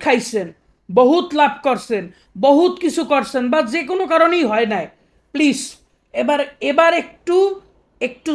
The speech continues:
গণমানুষের দিকে তাকান, মানুষের দিকে চাইয়া, আল্লাহর হস্তে, আল্লাহ রাসূলের দিকে তাকাইয়া একটু সেতুটার দিকে নজর দেন। যাই হোক, ঝালকাঠি যারা ঊর্ধ্বতন কর্মকর্তা আছেন,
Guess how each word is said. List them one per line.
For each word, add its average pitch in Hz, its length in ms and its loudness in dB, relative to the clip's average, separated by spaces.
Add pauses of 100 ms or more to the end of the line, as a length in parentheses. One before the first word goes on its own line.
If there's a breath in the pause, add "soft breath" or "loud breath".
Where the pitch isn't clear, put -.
(100)
গণমানুষের 285 680 -2
দিকে 262 180 -6 (100)
তাকান, 185 300 -6 (500)
মানুষের 269 420 -4
দিকে 294 160 -8 (160)
চাইয়া, 311 440 2 (400 loud breath)
আল্লাহর 285 320 0
হস্তে, - 260 -6 (180)
আল্লাহ 285 360 -2 (120)
রাসূলের 320 460 -4
দিকে 277 160 -6 (120)
তাকাইয়া 240 460 -4 (400)
একটু - 180 -12 (100)
সেতুটার 233 460 -2
দিকে 240 180 -8 (100)
নজর 190 220 -8 (100)
দেন। 151 120 -10 (340)
যাই 240 200 0
হোক, 285 140 0 (360)
ঝালকাঠি 220 440 -4
যারা 247 180 -2
ঊর্ধ্বতন 254 360 -6 (140)
কর্মকর্তা 254 480 -4 (100)
আছেন, 277 220 -2